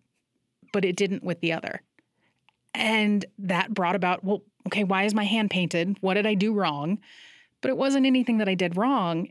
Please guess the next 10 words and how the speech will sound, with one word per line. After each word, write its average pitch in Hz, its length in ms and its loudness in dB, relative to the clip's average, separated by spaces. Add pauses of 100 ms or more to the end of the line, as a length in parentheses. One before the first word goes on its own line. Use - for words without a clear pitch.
(120)
It's - 200 -6
looking 247 340 2
at 220 100 -2
the 196 80 0
rodents, 233 400 0 (320)
their 302 120 0
tails 302 340 -2
were 190 80 -2
shorter, - 260 -10 (1300)
which - 340 -2